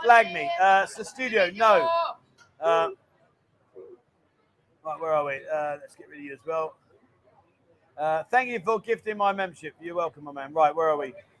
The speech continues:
Right, okay, clue number two. I don't think anyone's got it, no. Right, clue number two. This, this will narrow it down a bit now. Uh, where are we? Uh, clue number two is, uh,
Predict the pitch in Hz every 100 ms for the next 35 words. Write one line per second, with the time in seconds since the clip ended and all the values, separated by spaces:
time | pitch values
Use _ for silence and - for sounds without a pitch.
0 | _ - - 185 220 175 220 226 214 196
1 | - 302 285 269 247 240 214 185 262 247
2 | 220 185 180 202 170 180 185 190 180 226
3 | 220 208 - 180 202 - - 220 - 202
4 | 202 190 185 180 170 156 156 156 156 -
5 | _ _ _ _ _ _ - 151 156 160
6 | 160 151 143 131 _ _ _ _ - _
7 | _ _ _ _ _ _ _ _ - 151
8 | 160 190 247 247 233 151 208 196 - 233
9 | 185 220 254 190 - _ 160 165 170 170
10 | 165 165 165 165 160 160 160 156